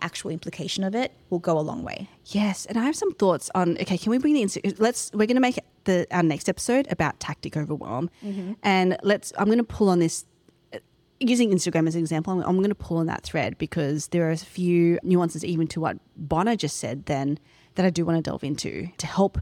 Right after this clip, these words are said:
Speaker 2: each of us make these decisions about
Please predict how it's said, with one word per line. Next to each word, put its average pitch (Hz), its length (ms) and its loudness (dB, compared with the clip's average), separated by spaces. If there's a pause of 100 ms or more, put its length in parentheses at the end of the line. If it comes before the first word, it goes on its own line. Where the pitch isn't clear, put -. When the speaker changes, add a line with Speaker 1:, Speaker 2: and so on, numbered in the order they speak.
(220)
Speaker 2:
each 180 180 -2
of 151 120 0
us 135 320 -4
make 165 440 -2 (760)
these 160 260 2
decisions - 540 -4
about 117 380 0